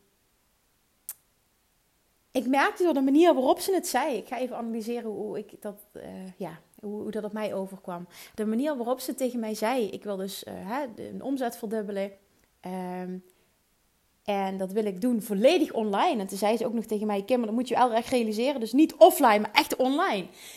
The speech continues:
En de manier waarop ze dat zei: hè, dat, dat gaf bij mij al aan dat, dat, zo van:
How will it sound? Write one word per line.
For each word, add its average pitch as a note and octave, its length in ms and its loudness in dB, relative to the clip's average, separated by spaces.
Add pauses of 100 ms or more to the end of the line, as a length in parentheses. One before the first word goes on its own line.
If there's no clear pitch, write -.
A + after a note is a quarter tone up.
(120)
En A#3 100 -2
de A#3 60 0
manier E4 300 4
waarop F4+ 220 2
ze F4+ 100 -4
dat C#4+ 160 -2
zei: G#3+ 280 2
hè, G3+ 160 -2
dat, B3 240 -4
dat C4+ 160 -4
gaf E4+ 240 4
bij C#4+ 100 0
mij D4+ 220 2
al C4+ 100 0
aan B3 240 0 (1040)
dat, - 220 -8 (480)
dat, A#3 380 -2
zo D4 140 6
van: C#4+ 260 2